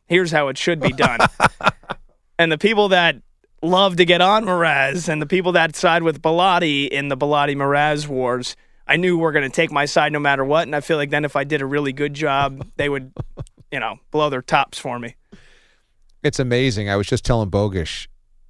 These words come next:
Speaker 2: it's amazing the intensity of the response that we get now of how many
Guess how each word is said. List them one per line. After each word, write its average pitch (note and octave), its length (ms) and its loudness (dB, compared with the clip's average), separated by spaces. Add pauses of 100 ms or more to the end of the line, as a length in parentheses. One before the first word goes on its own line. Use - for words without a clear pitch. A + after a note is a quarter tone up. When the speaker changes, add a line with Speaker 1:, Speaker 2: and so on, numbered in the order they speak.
(100)
Speaker 2:
it's - 200 -6
amazing C3 800 0
the B2+ 120 -2
intensity G#2 720 -2
of G2+ 160 -4
the G2 80 -4
response C#3 600 0
that A2 120 -2
we G2 120 -2
get F#2+ 220 -4
now F2+ 640 -4
of - 80 -16 (140)
how A#2 180 0
many A#2+ 260 -2